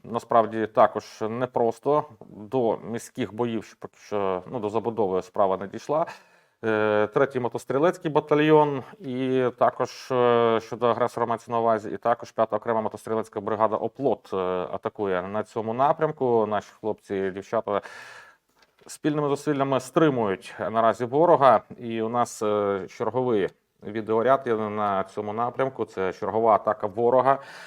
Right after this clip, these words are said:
на, так, півден-, на південний схід околиці Красногорівки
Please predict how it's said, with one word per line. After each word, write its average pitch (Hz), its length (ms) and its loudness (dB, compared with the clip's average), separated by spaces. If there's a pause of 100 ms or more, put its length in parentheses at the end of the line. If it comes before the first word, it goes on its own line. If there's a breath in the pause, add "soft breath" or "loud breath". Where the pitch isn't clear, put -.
(160 loud breath)
на, 123 160 -4 (440)
так, - 280 -6
півден-, 135 540 2
на 135 160 6
південний 139 640 0
схід - 580 -8
околиці 110 680 -2
Красногорівки 131 1040 0